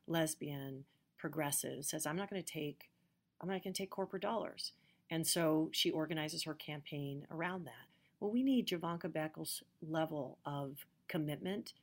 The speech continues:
to democracy and not getting swept up in these, you know, the corruption of corporate dollars in politics.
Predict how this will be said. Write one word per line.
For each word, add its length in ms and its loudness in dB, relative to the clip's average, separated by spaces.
to 560 4
democracy 840 2
and 140 -4
not 240 0
getting 320 -4
swept 420 2
up 160 0
in 120 -2
these, 380 -6
you 80 -8
know, 100 -10
the 80 -4
corruption 420 0
of 80 -6
corporate 440 -8
dollars 340 -2
in 80 -6
politics. 640 -10